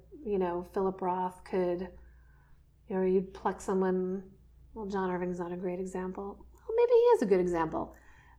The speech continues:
Like, he wrote a lot of books before garp made money, you know, and, and I think it was possible in those days to get an advance that at least allowed you to modestly live,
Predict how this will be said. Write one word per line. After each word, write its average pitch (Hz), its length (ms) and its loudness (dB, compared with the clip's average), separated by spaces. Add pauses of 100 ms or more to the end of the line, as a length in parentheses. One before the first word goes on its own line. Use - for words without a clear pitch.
Like, 302 100 -4
he 302 160 4
wrote 339 200 8
a 330 40 10
lot 247 340 8
of 196 180 0
books - 560 -2
before 180 920 0 (600)
garp 190 420 2 (300)
made 190 360 2
money, 175 720 -2
you 190 160 -2
know, 175 420 -2 (100)
and, 190 560 -4 (920)
and 220 100 -2
I 208 80 0
think 214 360 0
it 208 100 0
was 196 160 2
possible 208 560 2
in 185 80 2
those 185 240 2
days 180 600 -2
to 190 520 6
get 190 140 2
an 196 80 0
advance 185 460 2
that 185 100 0
at - 120 -2
least 190 400 2
allowed 185 300 2
you 185 80 4
to 180 80 -2
modestly 180 600 -2
live, 185 280 2